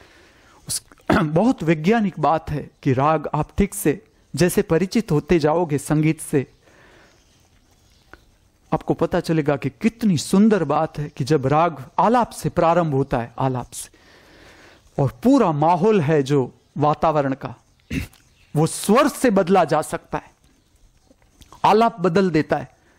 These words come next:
वातावरण पूरा। फिर उसकी कविता होती है, <clears throat> उसके साथ ताल जुड़ता है। पहले ताल नहीं जुड़ता, खाली क्लासिकल, भारतीय क्लासिकल संगीत है,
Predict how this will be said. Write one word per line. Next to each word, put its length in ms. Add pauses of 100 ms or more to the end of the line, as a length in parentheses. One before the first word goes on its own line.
(120)
वातावरण 640
पूरा। 280 (680)
फिर 140
उसकी 220
कविता 400
होती 320
है, 180 (300)
<clears throat> 100 (380)
उसके 180
साथ 180
ताल 440
जुड़ता 380
है। 160
पहले 180
ताल 360
नहीं 140
जुड़ता, 320 (100)
खाली 280 (1600)
क्लासिकल, 540 (420)
भारतीय 400
क्लासिकल 760
संगीत 420
है, 60